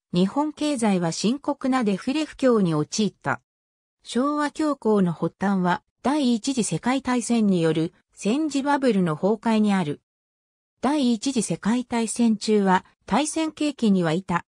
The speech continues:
日本であったが、戦後ヨーロッパの製品がアジア市場に戻ってくると、千九百二十年には戦後恐慌が発生し、それが収束に向かおうとしていた矢先、千九百二十二年の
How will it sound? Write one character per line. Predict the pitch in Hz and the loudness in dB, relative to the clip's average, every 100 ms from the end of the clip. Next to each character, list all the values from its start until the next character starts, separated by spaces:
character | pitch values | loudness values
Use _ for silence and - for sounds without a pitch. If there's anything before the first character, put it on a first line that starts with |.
| _ | _
日 | 196 202 | -2 0
本 | 294 302 | 0 0
で | 247 208 | 2 2
あ | 185 | 0
っ | - | -2
た | 180 | -2
が、 | 156 156 _ _ | 0 -2 _ _
戦 | - 208 262 | -2 0 0
後 | 262 262 | 2 2
ヨ | 240 277 | 4 2
ー | |
ロ | 302 | 2
ッ | |
パ | 294 233 | 0 0
の | 190 | 0
製 | 156 190 190 | 0 0 0
品 | - 220 208 | 0 0 2
が | 190 - _ - | 2 0 _ -4
ア | 160 | -2
ジ | 165 269 | 0 0
ア | 269 | 0
市 | 247 302 | -2 -2
場 | 285 247 | 2 4
に | 180 | 4
戻 | 165 175 277 | 2 0 -2
っ | |
て | - 262 | -2 -2
く | - | 0
る | 233 - | 0 -2
と、 | 160 | -2
千 | 233 247 | 0 2
九 | 202 254 254 | 0 -2 -2
百 | 208 190 | -2 0
二 | 165 165 | 0 0
十 | 254 233 | 0 2
年 | 196 180 | 2 2
に | 156 | 2
は | 147 151 _ _ | 0 -2 _ _
戦 | - - 233 269 | -8 -2 0 0
後 | 254 | -2
恐 | 247 240 | 2 2
慌 | 247 262 254 | 0 -2 -2
が | 226 | 0
発 | 196 151 - | -2 -4 -4
生 | - 190 | -2 -2
し、 | - 170 180 _ _ | 0 -4 -4 _ _
そ | - 202 | -6 0
れ | 247 285 | 2 2
が | 277 | 0
収 | 247 254 294 | 0 -2 -2
束 | - 302 | -2 -2
に | 285 254 | 2 2
向 | 226 | 2
か | 262 254 | 2 2
お | 254 | 2
う | |
と | 208 | 0
し | 180 | -2
て | - 208 | -2 -2
い | 208 | 0
た | 180 | 0
矢 | 165 165 | 0 -2
先、 | 190 - 175 - _ - | -4 -2 -4 -4 _ -10
千 | - 302 294 | -2 -2 -2
九 | 285 277 | -2 -2
百 | 214 - 160 | -2 -2 0
二 | 240 | 0
十 | 262 220 | 0 0
二 | 190 240 | 2 2
年 | 240 190 | 2 2
の | 175 170 | 2 -2